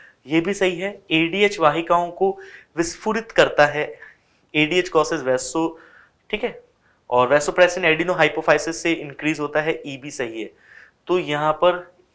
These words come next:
ए, बी, ये डी पर आना चाहिए था और ये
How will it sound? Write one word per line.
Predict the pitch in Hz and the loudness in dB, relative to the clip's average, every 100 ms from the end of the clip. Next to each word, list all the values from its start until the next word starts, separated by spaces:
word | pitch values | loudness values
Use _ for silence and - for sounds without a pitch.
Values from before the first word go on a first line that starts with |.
| _ _ _ - - _ _ _ _ 156 | _ _ _ -20 -20 _ _ _ _ 0
ए, | 160 190 185 - _ _ _ | 2 2 0 -10 _ _ _
बी, | _ - 160 196 - _ _ _ _ _ _ _ _ _ _ _ _ - - _ _ _ _ _ - | _ -10 -8 -8 -14 _ _ _ _ _ _ _ _ _ _ _ _ -20 -20 _ _ _ _ _ -20
ये | 143 185 180 151 143 - | -2 0 0 -4 -12 -10
डी | 165 | -10
पर | 170 185 | 2 6
आना | 170 160 | 6 4
चाहिए | 160 165 165 | 2 -2 -2
था | 160 190 - - _ _ _ _ - | 2 0 0 -14 _ _ _ _ 2
और | 139 139 | 4 4
ये | 143 202 - - | 2 0 -2 -16